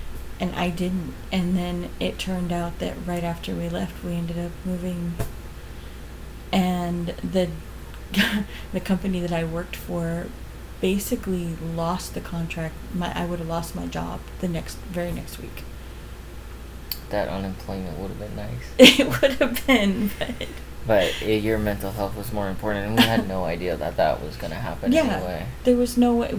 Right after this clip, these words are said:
Speaker 1: there wa-, it was very sudden,
Speaker 2: Yeah.
Speaker 1: and I was surprised to find it out down the road. Um, so now I realized after that that I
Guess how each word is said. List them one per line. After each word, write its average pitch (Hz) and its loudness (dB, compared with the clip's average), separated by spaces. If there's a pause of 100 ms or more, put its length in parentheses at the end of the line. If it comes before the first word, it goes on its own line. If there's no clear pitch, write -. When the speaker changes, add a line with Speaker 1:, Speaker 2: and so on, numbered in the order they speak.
Speaker 1:
there 226 2
wa-, 220 -2
it 208 0
was 202 0
very 220 2
sudden, 180 -2 (200)
Speaker 2:
Yeah. 185 2
Speaker 1:
and 180 -2
I 190 6
was 196 4
surprised 180 -2
to 185 -4
find 180 -4
it 175 -2
out 180 0
down 175 -4
the 170 -2
road. 170 -2 (720)
Um, 180 0 (500)
so 190 0 (100)
now 202 4 (300)
I 196 6
realized 196 -2
after 185 -2
that 180 0
that 180 -2
I 185 0